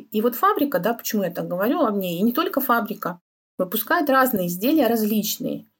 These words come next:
И не только платки. Сейчас выпускаются и косынки, и прямоугольные палантины.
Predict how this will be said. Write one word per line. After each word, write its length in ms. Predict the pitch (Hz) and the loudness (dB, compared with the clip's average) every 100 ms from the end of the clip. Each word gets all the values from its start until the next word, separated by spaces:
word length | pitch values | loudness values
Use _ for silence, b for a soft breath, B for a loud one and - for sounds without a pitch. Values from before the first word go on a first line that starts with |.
| - | 0
И 80 | 277 | 4
не 120 | 320 | 6
только 260 | - 302 285 | 4 2 2
платки. 640 | - 285 285 - 170 143 - _ _ _ _ | 2 2 0 -4 -4 -4 -8 _ _ _ _
Сейчас 360 | - 214 254 247 | -6 0 0 0
выпускаются 540 | 220 220 - 202 - | -4 -4 0 0 0
и 160 | - 294 | -2 0
косынки, 720 | 269 254 285 349 339 277 269 B B B _ | 0 2 2 2 2 2 0 B B B _
и 240 | 247 294 294 | 0 2 0
прямоугольные 760 | 285 226 208 196 214 277 254 | 0 0 2 2 4 6 4
палантины. 720 | 240 233 233 240 196 170 170 | 2 0 0 0 -2 -4 -6